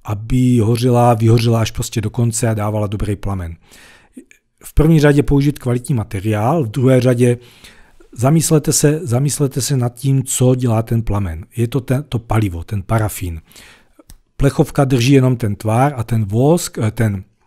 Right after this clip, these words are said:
ten karton je vlastně držák na ten parafín. Toho kartonu tam vůbec nemusí být tolik.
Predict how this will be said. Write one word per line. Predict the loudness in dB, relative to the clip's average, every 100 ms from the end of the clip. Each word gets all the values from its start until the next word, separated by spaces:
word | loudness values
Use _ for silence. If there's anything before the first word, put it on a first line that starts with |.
| -16 -16 _ _ -8
ten | -6
karton | 0 2 2 2 2
je | 2
vlastně | 0 -2 -4
držák | -2 0 2 2 2
na | -2
ten | -2 -4
parafín. | -2 -4 -6 -8 -10 -12 -20 -20 -20 -2
Toho | 0 2
kartonu | 0 0 2 2
tam | 0 0
vůbec | 0 0 0
nemusí | -2 -2 -2
být | -4 -4
tolik. | -2 -4 -4